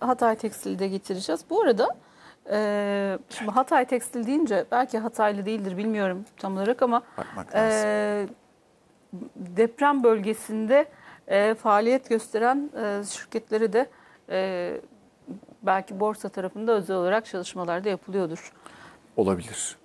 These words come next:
Speaker 2: E,
Speaker 1: Yani
Speaker 2: çünkü bu
Speaker 1: yapılması da
Speaker 2: işletme,
Speaker 1: gerekir
Speaker 2: tabii,
Speaker 1: aslında
Speaker 2: tabii.
Speaker 1: böyle bir dönemde, e, o
Speaker 2: Şirk-,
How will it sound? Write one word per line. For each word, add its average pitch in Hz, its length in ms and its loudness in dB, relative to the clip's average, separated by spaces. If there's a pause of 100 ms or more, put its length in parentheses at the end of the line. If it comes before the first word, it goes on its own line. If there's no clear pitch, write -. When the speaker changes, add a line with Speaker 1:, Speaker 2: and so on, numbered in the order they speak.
(240)
Speaker 2:
E, 208 60 -8
Speaker 1:
Yani 185 120 -6
Speaker 2:
çünkü 185 180 2
bu 185 40 0
Speaker 1:
yapılması 202 320 2
da 196 40 2
Speaker 2:
işletme, 190 220 2
Speaker 1:
gerekir 220 540 2
Speaker 2:
tabii, - 60 -6
Speaker 1:
aslında 196 680 0
Speaker 2:
tabii. 196 100 -2
Speaker 1:
böyle 196 180 -2
bir 175 80 -10
dönemde, 185 600 0 (300)
e, 196 300 -8 (380)
o 196 40 -6
Speaker 2:
Şirk-, 196 160 -2